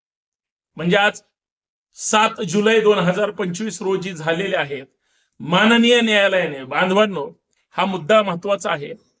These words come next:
की येत्या बावीस जुलै रोजी वाल्मिक कराड प्रकरणावर तो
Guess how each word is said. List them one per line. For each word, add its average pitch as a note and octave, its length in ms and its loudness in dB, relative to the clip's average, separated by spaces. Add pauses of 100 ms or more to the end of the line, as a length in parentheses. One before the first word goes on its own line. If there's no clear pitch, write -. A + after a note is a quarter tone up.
(840)
की G#3 220 -10
येत्या G#3 320 2
बावीस G#3+ 360 4
जुलै G#3 480 2
रोजी G3 520 -2 (360)
वाल्मिक G#3+ 640 2
कराड G3 360 2
प्रकरणावर F#3+ 880 -2 (1160)
तो A3 420 6